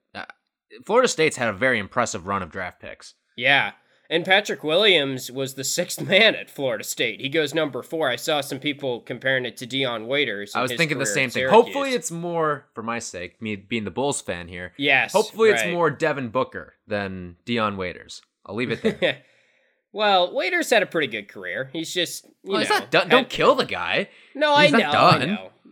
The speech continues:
Speaker 2: I mean, he won a title. <laughs>
Speaker 1: Yeah.
Speaker 2: Yeah,
Speaker 1: Two.
Speaker 2: he's
Speaker 1: I
Speaker 2: got a
Speaker 1: mean, he,
Speaker 2: ring.
Speaker 1: he was gonna win one no matter what, so.
Speaker 2: That's right, yeah.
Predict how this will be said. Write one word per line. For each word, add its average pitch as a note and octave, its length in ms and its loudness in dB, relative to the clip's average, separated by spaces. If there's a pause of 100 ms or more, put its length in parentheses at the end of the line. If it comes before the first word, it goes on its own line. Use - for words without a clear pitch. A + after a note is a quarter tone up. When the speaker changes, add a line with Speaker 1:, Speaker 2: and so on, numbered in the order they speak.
(200)
Speaker 2:
I F#3 80 -10
mean, G#3 120 2
he A3+ 60 4
won C4 140 8
a C4 40 6
title. C4 480 2 (180)
<laughs> G#3 180 0
Speaker 1:
Yeah. A#3+ 240 6 (460)
Speaker 2:
Yeah, A3 300 0
Speaker 1:
Two. D#4 240 6
Speaker 2:
he's F3+ 80 0
Speaker 1:
I F3+ 100 6
Speaker 2:
got G#3 100 6
a G#3+ 60 4
Speaker 1:
mean, A#3+ 80 4
he, B3+ 60 6
Speaker 2:
ring. A#3 100 2
Speaker 1:
he A3+ 80 4
was G3 120 -4
gonna A#3+ 180 4
win G#3+ 240 -2
one G#3 160 0
no G#3 80 -2
matter G#3 260 0
what, A#3 280 -2
so. B2+ 260 -2 (800)
Speaker 2:
That's D#3+ 260 -2
right, D#3+ 360 0
yeah. C3+ 360 2